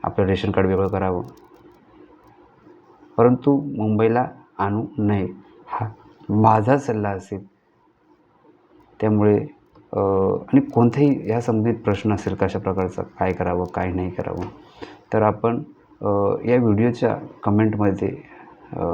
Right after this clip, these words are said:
नक्कीच आपली कमेंट करावी. अ, संबंधित जो काही उत्तर असेल आपल्याला देण्यात येईल. माहिती आवडल्यास, योग्य वाटल्यास जास्तीत जास्त लोकांना शेअर करावी. YouTube चॅनलला सबस्क्राईब करायला तर अजिबात विसरू नका.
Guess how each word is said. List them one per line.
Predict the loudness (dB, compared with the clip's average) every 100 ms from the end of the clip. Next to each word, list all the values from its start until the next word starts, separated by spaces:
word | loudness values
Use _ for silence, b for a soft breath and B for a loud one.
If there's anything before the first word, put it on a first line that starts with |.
| -4 -4 -6 -6 -6 -8 -12 B -20 -20 -10 -6
नक्कीच | -4 -4 -2
आपली | -2 -2 -6
कमेंट | -4 -4 -2 -4
करावी. | -4 -4 -4 -6 -12 B B B B -16 -8
अ, | -6 -6 -10 -16 -20 _ -16 -2
संबंधित | 0 2 2 2
जो | -2 0 0
काही | 2 0
उत्तर | 0 -2 -2
असेल | -6 -8 -10
आपल्याला | -6 -4
देण्यात | -2 -4 -2
येईल. | -4 -4 B B B -8
माहिती | -4 -4 0
आवडल्यास, | 0 2 0 -2 -4
योग्य | -6 -4 -2
वाटल्यास | -2 -2 -2 -4 -6 -20 -20 B B B
जास्तीत | -2 0 0 2
जास्त | 2 0
लोकांना | 0 -2
शेअर | -2 -4
करावी. | -2 -2 -2 0
YouTube | 0 0 0
चॅनलला | 0 2 0
सबस्क्राईब | -2 -6 0 2
करायला | 2 0
तर | 2 0
अजिबात | 0 -2 -2
विसरू | -6 -2 -2
नका. | 0 -2